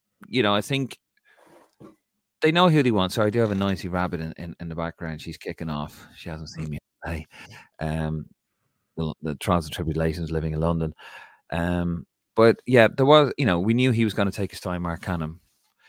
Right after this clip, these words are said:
because, I mean, yeah, there's room. We were talking about this earlier on today, Martin, wasn't there? You know, the, the rumors, the rumor is that they want Carsley. That's it. You know, he's the guy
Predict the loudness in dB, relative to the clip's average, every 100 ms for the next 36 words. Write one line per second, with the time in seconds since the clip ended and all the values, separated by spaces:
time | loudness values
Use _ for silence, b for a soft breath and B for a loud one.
0 | b -18 -2 0 0 -6 B 4 4 4
1 | _ _ _ _ _ _ _ _ _ _
2 | _ -8 -4 0 2 4 4 2 -6 4
3 | 4 4 2 2 0 0 0 4 4 4
4 | 4 4 2 0 0 0 0 0 0 2
5 | 0 -2 _ _ _ _ _ _ -2 4
6 | 6 6 2 0 _ _ _ _ _ _
7 | -10 -6 4 10 10 8 4 2 -2 2
8 | 0 -2 -4 -4 -4 -10 -4 -4 -4 -8
9 | -10 -12 -4 -4 -4 -10 -2